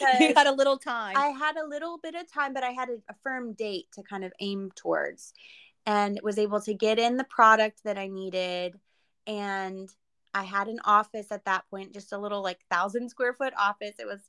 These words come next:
Speaker 2: tiny. And then I imported my entire family, including my cousins, my aunt and uncle, my sister and brother-in-law, my mom and dad. Like, I had probably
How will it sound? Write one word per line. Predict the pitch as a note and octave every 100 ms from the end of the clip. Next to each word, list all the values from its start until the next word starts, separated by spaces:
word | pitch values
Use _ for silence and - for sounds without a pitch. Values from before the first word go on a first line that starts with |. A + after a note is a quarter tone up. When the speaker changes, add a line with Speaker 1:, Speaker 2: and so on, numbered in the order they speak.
| -
Speaker 2:
tiny. | - G#3+ G#3 F3+ F#3 -
And | G#3
then | A3 A3
I | A3
imported | A#3 A3+ A#3+ B3+ C#4+
my | C4 B3
entire | B3 A#3+ G3+ G#3
family, | G#3 B3+ B3+ F#3 F3+ G3+ _ -
including | G#3+ A#3+ A#3 A3+
my | A3
cousins, | - C#4+ C4+ A#3 G#3 G3 _ _
my | A#3
aunt | A3+ B3
and | A#3+
uncle, | B3+ B3 A#3 G3 F#3+ _ _
my | - A3+ A3+ A3 G#3+ _ _ _ _ - -
sister | - D#4+ - D4+ C#4+
and | C4+
brother-in-law, | C#4 C4+ B3+ B3 G#3+ G#3
my | G#3
mom | A#3+ C4+
and | C#4+ C#4
dad. | C#4 C4 A#3
Like, | A3 -
I | G#3+ A3+ A#3
had | B3 A#3 A#3 A#3 _ _ -
probably | B3 A#3+ B3 A#3